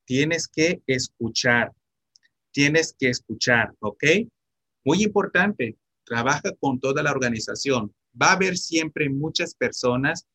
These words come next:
que no están listas, que aunque ya se hayan inscrito contigo,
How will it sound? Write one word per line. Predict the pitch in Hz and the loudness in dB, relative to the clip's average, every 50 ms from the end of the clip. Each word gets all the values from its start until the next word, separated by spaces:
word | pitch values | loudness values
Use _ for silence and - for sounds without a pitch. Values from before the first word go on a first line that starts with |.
| _ _ _ - | _ _ _ -4
que | - 131 123 | 0 2 2
no | 120 131 147 | 4 2 2
están | 165 156 - - 165 160 160 160 | 0 -2 -2 0 0 0 0 0
listas, | 175 190 185 - - 127 123 - - | 0 0 -2 -2 -4 -6 -6 -6 -4
que | - 143 | -2 0
aunque | 135 139 143 143 135 - - 135 127 | 2 2 2 2 0 0 -2 -2 -2
ya | 123 143 175 214 214 | 0 2 2 2 0
se | - 220 208 | 0 -2 0
hayan | 202 202 196 | 0 0 0
inscrito | 180 - - - 156 156 156 160 151 | -2 -2 -6 -6 -6 -4 -4 -4 -4
contigo, | - 120 113 110 - 127 127 131 139 196 240 247 | -4 -4 -6 -4 -4 -4 -2 -2 -2 -2 -2 -4